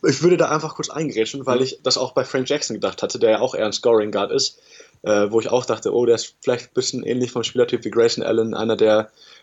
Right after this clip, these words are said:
Speaker 1: eine gute Athletik hat, aber nicht so dieser dynamische, also du sollst jetzt nicht falsch verstehen, Grayson Allen hat natürlich, ist natürlich dynamisch, aber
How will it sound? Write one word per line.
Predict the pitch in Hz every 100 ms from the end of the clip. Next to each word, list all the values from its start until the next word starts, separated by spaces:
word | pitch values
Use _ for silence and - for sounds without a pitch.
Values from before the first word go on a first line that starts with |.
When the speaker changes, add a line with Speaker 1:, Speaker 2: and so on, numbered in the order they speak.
| _ -
Speaker 1:
eine | 104
gute | 131 147
Athletik | - 135 131 131
hat, | 131 - -
aber | 110 110 104 -
nicht | 117 120
so | -
dieser | 110 113 113 107
dynamische, | 110 117 123 120 - 117 117 - _ _ _ _ _ _ _ _ _
also | - 117 113 - _ _ _ _ _ _ _ _ _ _ -
du | 110
sollst | 123 123
jetzt | 117
nicht | -
falsch | 117
verstehen, | 123 - 104 95 -
Grayson | 117 113 123
Allen | 110 107
hat | 120
natürlich, | 117 113 110
ist | 107
natürlich | 123 113 110
dynamisch, | - 110 123 117 -
aber | 104 107 104